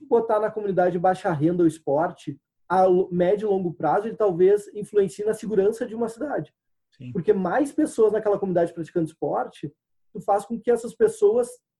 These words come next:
Speaker 1: tendam muito menos a ir pro crime ou pra, enfim, fazer coisas que não são benéficas pra sociedade. E aí tu acaba,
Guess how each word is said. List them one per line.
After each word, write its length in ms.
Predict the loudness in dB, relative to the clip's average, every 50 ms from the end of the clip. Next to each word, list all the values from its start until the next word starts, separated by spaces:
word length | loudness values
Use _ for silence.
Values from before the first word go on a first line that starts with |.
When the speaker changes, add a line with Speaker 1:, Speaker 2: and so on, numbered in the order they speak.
| _ _ _
Speaker 1:
tendam 320 | 0 2 4 4 4 2 -2
muito 420 | -2 -2 -2 -2 0 2 2 2
menos 500 | 4 4 2 2 2 2 -2 -4 -2 0
a 100 | 2 2
ir 160 | 2 0 -4
pro 180 | -8 -10 -12 -8
crime 600 | -4 -2 -2 0 -2 -2 -6 -6 -6 -6 -8 -10 -12 _ _ _ _ 2
ou 200 | 4 4 4 4
pra, 340 | 2 2 4 4 4 2
enfim, 240 | 0 0 -2 -6 -6
fazer 240 | -2 -2 0 0 0
coisas 400 | 2 4 4 4 4 2 -2 -8
que 160 | -10 -14 -6
não 180 | -2 0 0 2
são 160 | 2 0 0
benéficas 400 | 2 0 0 -2 -4 -4 -8 -10
pra 140 | -10 -12 -14
sociedade. 560 | -14 -12 -10 -8 -6 -6 -6 -6 -6 -8 _ _ _ _ _ _ _ _ -4
E 100 | 0 2
aí 380 | 4 4 2 0 0 0 0 0
tu 240 | 0 -2 -2 -2
acaba, 500 | -2 0 0 0 0 2 2 0 -2 -4